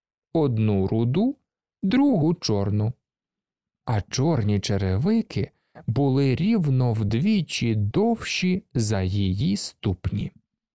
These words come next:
Ці черевики –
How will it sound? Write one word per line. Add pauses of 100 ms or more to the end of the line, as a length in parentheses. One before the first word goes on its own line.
(1700)
Ці
черевики –